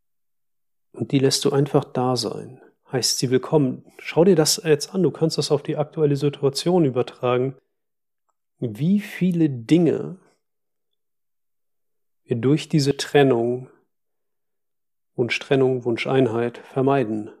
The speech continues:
wollen. Aber die sind ja sowieso da.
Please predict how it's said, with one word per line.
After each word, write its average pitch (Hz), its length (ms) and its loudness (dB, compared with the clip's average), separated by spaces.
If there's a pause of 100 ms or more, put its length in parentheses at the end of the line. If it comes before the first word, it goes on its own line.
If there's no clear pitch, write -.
wollen. 113 560 -4 (1040)
Aber 110 180 -8
die 117 60 -4
sind 117 200 -6
ja 131 120 4
sowieso 123 560 0
da. 107 260 0